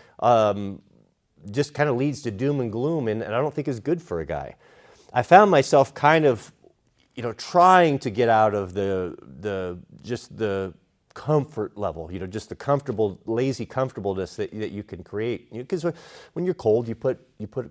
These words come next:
warm clothes on, you turn the furnace on. You mean, really, we don't want for anything, you know, for, for the most part, and there's food to eat, and there's, you know,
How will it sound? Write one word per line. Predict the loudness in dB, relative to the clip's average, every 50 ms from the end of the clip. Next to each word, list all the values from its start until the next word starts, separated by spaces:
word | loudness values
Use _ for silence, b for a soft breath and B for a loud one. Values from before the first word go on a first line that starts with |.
| -12 -8
warm | -6 -4 -4 -4 -4
clothes | -4 -4 -2 -2 -2 -2
on, | -4 -4 -4 -6
you | -10
turn | -8 -8 -6 -6 -6
the | -6
furnace | -6 -4 -4 -4 -4 -6 -6 -4
on. | -4 -2 -2 -2 -4
You | -4
mean, | -2 -2 0
really, | 0 2 2 2 2 0
we | 0 0
don't | 0 0 0 -2 -2
want | -4 -6 -6 -8 _
for | -12 -10 -8
anything, | -8 -8 -8 -8 -8 -8 -8 -8 -10 -12 -10
you | -12
know, | -12 -10
for, | -8 -8 -8
for | -8 -10 -8 -6 -4
the | -4 -2
most | -2 -2 -2 -4 -4 -4
part, | -2 0 0 0 -2 -4
and | -8
there's | -10 -10 -12
food | -12 -10 -8 -8 -6 -8
to | -10 -10
eat, | -8 -8 -8 -8 -8 -8
and | -8
there's, | -8 -8 -8
you | -8 -8
know, | -8 -8